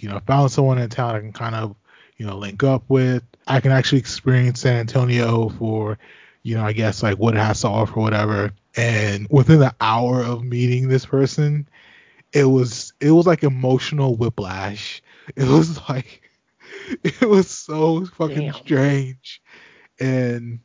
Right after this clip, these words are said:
Speaker 1: I was bummed, like, the, the date went, like, terribly. But then I thought about it. I was like, "You know what? This is just a sign I need to get the fuck out of San Antonio." <laughs> So, so yeah, I'm,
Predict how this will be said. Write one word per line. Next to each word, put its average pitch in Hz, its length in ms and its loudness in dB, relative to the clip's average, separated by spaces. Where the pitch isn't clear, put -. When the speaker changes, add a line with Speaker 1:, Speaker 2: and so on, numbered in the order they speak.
Speaker 1:
I 143 100 -2
was 139 200 0
bummed, 151 380 -2
like, 127 160 -6
the, 127 140 -2
the 113 240 -6
date 120 220 0
went, 117 180 -8
like, 110 180 -6
terribly. 147 640 2
But 135 120 4
then 143 100 0
I 151 120 4
thought 160 260 4
about 156 260 4
it. 151 40 4
I 139 80 2
was 117 200 -4
like, 101 260 -6
"You 107 140 -8
know 113 140 -4
what? 110 320 -4
This 190 140 6
is 175 60 -4
just 151 140 2
a 110 40 -12
sign 113 440 -8
I 117 120 -10
need 113 160 -6
to 98 60 -12
get 98 120 -10
the 98 80 -10
fuck - 260 -10
out 98 140 -6
of 92 80 -8
San 95 220 -6
Antonio." 98 640 -4
<laughs> - 80 -4
So, - 1000 4
so 131 760 -4
yeah, 101 640 -6
I'm, 107 400 -8